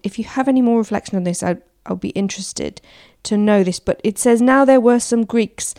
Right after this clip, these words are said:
among those who went up to worship at the festival. They came to Philip, who was from Bethsaida in Galilee, with a request. 'Sir,' they said, 'we would like to see Jesus.' Philip went to tell Andrew. Andrew and Philip in turn told Jesus."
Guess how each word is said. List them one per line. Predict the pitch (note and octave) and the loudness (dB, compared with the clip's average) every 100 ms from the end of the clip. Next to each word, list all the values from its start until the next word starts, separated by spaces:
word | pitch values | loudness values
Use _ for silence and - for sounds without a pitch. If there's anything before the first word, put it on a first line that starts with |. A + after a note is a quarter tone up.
| - - - | -20 -8 0
among | G#3 A3 A#3 C4 C#4 | 2 6 6 6 4
those | A#3 G3+ G3+ - | 4 4 4 0
who | G#3 | 0
went | F#3+ F#3+ - | 0 0 -2
up | - | -8
to | G#3 | -6
worship | F#3+ F#3 - - | -2 -2 -4 -8
at | - | -4
the | |
festival. | G#3 G#3+ - E3+ D#3+ - - - | -2 -2 -4 -6 -8 -10 -20 -6
They | G3+ | -2
came | G3 G#3+ G#3+ B3+ | -2 2 2 2
to | C#4 | 0
Philip, | - F#3+ F#3+ - - - _ - | 0 0 0 -2 -20 -20 _ -4
who | G#3+ | 0
was | G#3 G3+ | 2 0
from | G#3+ | -2
Bethsaida | G#3+ G#3+ - G#3 G3+ | -2 -2 0 0 2
in | G#3 G#3 | 0 0
Galilee, | F3+ F3+ F3+ F3+ | 2 2 2 2
with | F3+ | 0
a | F3+ | 0
request. | G3 - A#3+ - - - | 0 2 2 0 -12 -10
'Sir,' | - - B3+ B3+ B3 | -12 0 4 4 4
they | A3 G#3+ | 2 -2
said, | - G#3 F#3+ F3+ - - _ | -2 0 0 -2 -10 -20 _
'we | A3 G#3 | -4 -2
would | G3+ | 0
like | G#3 G3 - | 0 0 -2
to | G#3 | -10
see | - F#3+ | -4 -4
Jesus.' | F#3+ G3+ G3 F3 F3+ - - _ _ _ - | -4 -4 -2 -4 -8 -12 -20 _ _ _ -20
Philip | - F3+ F#3 - | -2 2 2 0
went | A3 A3+ | -4 -4
to | - | -4
tell | C4 C4+ - | -2 -2 0
Andrew. | F#3+ F3 E3+ G3 - _ _ _ _ - | -2 0 0 0 -4 _ _ _ _ -2
Andrew | F#3+ F#3+ G#3+ A#3+ | 0 2 2 2
and | A#3 | -4
Philip | - F3 F3 - | -2 -2 -2 -6
in | G#3 G3+ | -6 -6
turn | - F3+ E3+ F#3+ | -4 -2 -2 -2
told | G#3 G#3+ | -2 0
Jesus." | D#4+ B3+ - - | 2 0 -2 -10